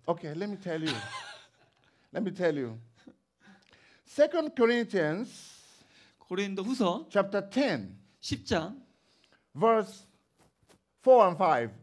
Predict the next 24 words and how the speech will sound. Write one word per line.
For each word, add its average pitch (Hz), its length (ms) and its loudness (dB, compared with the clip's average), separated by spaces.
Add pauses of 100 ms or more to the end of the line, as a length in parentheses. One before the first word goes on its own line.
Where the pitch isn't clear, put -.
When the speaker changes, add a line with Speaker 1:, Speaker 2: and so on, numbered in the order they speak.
(120)
Speaker 1:
Read 185 380 -6
Speaker 2:
오 180 120 2
절에서 202 280 -2
Speaker 1:
for 214 100 -2
me. 160 80 0
Speaker 2:
육 - 60 -14
절 180 320 -4
읽어보면. 139 600 -8 (680)
Speaker 1:
Read 170 220 -2
verse 143 180 0
five, 101 340 -2
yes. 95 220 -10 (1300)
Read. 143 320 0 (2000)
Let's 196 280 2
read 220 220 -2
it. - 180 -6 (960)
Speaker 2:
고린도전서 156 880 -4
Speaker 1:
It, 220 240 -2
it 220 320 -2
said, 254 240 0 (220)
"Take 370 260 4 (240)
captive, 220 680 0 (320)
take - 380 6
captive." 202 680 -2